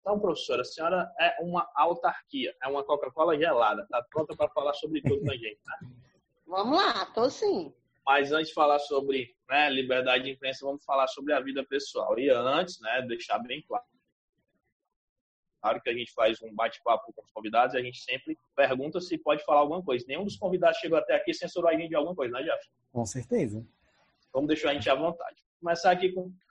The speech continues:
Speaker 1: Professor, eu falei na introdução que a senhora gosta, né, tem como seu paraíso, seu refúgio, seu melhor local, o seu ambiente, seu porto seguro, Paracuru,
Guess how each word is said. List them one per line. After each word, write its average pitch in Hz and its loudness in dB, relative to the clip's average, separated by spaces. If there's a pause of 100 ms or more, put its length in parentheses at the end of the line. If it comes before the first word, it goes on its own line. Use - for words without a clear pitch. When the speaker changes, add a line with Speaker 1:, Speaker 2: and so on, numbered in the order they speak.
(120)
Speaker 1:
Professor, 208 6
eu 202 6
falei 208 6
na 208 2
introdução 202 2
que 208 2
a 202 8
senhora 190 4
gosta, 151 4
né, 131 -4 (280)
tem 151 -4
como 156 -8
seu 151 -2
paraíso, 139 4
seu 131 -6
refúgio, 127 0 (420)
seu 123 -8
melhor 131 8
local, 127 4
o 120 -6
seu 127 -6
ambiente, 127 -6
seu 117 -6
porto 127 -4
seguro, 143 -2
Paracuru, 143 2